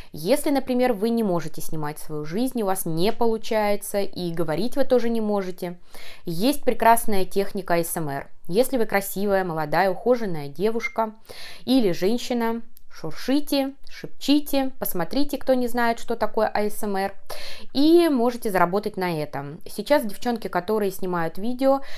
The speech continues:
имеют по двести тысяч, по триста тысяч просмотров за одно видео,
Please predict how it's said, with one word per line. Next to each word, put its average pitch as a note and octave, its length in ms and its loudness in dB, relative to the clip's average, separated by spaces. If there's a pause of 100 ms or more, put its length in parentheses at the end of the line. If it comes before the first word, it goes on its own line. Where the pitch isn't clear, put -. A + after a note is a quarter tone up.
(140)
имеют B3 540 2
по G#3 480 4
двести G3 480 -4
тысяч, A#3+ 480 -6
по F3 100 -2
триста G3+ 360 -6
тысяч G3+ 400 -8
просмотров G#3 640 -2
за E3 160 0
одно F3 280 -2
видео, E3+ 580 -4